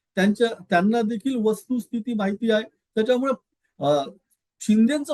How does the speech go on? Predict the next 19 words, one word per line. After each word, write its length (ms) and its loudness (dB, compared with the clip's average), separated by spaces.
फक्त 220 -8
बा-, 280 0
मा-, 300 -2
आपल्या 360 -2
मंत्र्यांचे 640 0
कामं 260 4
होणे, 320 2
शिवसैनिकांची 840 -4
कामं 340 0
राज्य 500 -4
सरकारमध्ये 640 -4
न 120 2
थांबणे, 480 0
एवढ्यापुरतं 600 0
त्यांचं 320 -4
एक 420 -10
मर्यादित 640 2
हे 140 4
राहील. 180 -4